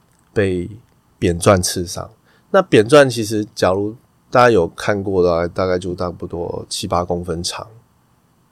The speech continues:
哦，那因为我的身子很单薄，所以它刺进去又拔出来的那个瞬间呢，其实我的肺动脉断了，我的肺破了，所以我的鲜血跟跟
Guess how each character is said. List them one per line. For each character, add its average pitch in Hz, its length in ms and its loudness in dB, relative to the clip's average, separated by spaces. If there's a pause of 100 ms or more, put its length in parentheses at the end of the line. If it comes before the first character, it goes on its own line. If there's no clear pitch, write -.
(100)
哦， 85 240 -6
那 107 160 -2
因 117 80 -2
为 117 80 2
我 80 220 -2
的 90 60 -8
身 92 200 -4
子 90 100 -6
很 76 80 -8
单 85 280 -10
薄， - 220 -16 (400)
所 107 160 0
以 - 20 -2
它 104 220 -6
刺 - 280 -4
进 117 160 -4
去 110 180 -6
又 107 120 -2
拔 98 260 -8
出 117 200 -4
来 98 120 2
的 95 200 -6
那 107 100 -6
个 92 240 -4 (380)
瞬 113 260 0
间 107 160 -2
呢， 98 140 -4
其 98 180 -10
实 104 100 -10
我 92 160 -6
的 - 240 -10
肺 - 240 -4
动 104 220 -4
脉 95 140 -4
断 92 240 -2
了， - 80 -18 (560)
我 87 80 -4
的 87 100 -4
肺 107 240 -4
破 98 340 2
了， - 140 -16 (500)
所 - 160 -4
以 113 60 2
我 104 80 2
的 98 140 0
鲜 110 260 -2
血 87 220 -2
跟 95 420 0 (1000)
跟 107 300 0